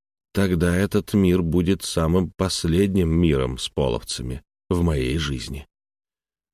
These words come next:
Я восемнадцать миров с ними заключил. Всё, хватит. Этот девятнадцатый будет последним. Ежели они его нарушат, Дальше только война.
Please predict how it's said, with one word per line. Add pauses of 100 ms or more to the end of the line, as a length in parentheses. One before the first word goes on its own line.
(340)
Я
восемнадцать
миров
с
ними
заключил. (420)
Всё, (300)
хватит. (680)
Этот
девятнадцатый
будет
последним. (640)
Ежели
они
его
нарушат, (340)
Дальше
только
война.